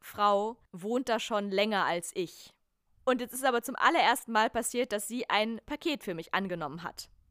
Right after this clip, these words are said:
Und dann habe ich eines Abends bei ihr geklingelt,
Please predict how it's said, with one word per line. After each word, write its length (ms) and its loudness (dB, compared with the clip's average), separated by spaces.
Und 140 -4
dann 160 0
habe 240 6
ich 240 -6
eines 260 0
Abends 460 2
bei 120 -2
ihr 120 -4
geklingelt, 680 -4